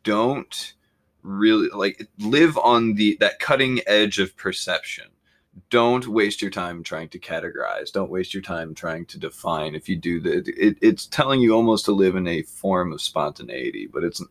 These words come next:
it's almost not entirely spontaneous. And as a matter of fact, uh, Don, uh, Alan Watts, he, he says here on page seventeen in The Way of Zen that the Tao's principle is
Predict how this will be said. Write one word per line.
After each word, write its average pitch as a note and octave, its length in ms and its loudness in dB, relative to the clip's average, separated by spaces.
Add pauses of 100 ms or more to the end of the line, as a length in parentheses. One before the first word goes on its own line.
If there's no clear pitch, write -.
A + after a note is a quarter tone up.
(100)
it's - 120 -12
almost G#2+ 300 -4
not G#2 340 2 (440)
entirely F2+ 800 2 (260)
spontaneous. F#2+ 920 -2 (400)
And G#2 80 0
as A2 80 2
a G#2+ 40 2
matter A#2 200 4
of F#2+ 80 0
fact, D3 340 4 (220)
uh, G2 280 2 (340)
Don, A2 340 2
uh, G2+ 260 0
Alan G#2+ 300 0
Watts, C3+ 380 2
he, A2+ 320 -6
he B2 160 -10
says G#2+ 320 -4
here A2+ 160 -2
on G#2 100 -6
page G#2+ 220 -2
seventeen G#2+ 680 -4
in F#2 180 -6
The F#2+ 100 -6
Way G2 160 0
of F#2+ 160 -4
Zen A#2 280 -2
that E2+ 200 -4
the F#2+ 100 -4
Tao's G2 420 2
principle G#2 600 -4
is - 420 2